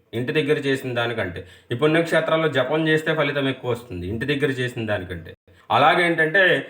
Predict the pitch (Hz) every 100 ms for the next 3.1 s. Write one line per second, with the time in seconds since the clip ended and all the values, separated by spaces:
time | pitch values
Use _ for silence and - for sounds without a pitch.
0 | - - 110 117 175 165 160 160 160 160
1 | 156 156 156 139 135 117 117 147 135 127
2 | - 156 160 156 151 151 151 151 147 143
3 | 143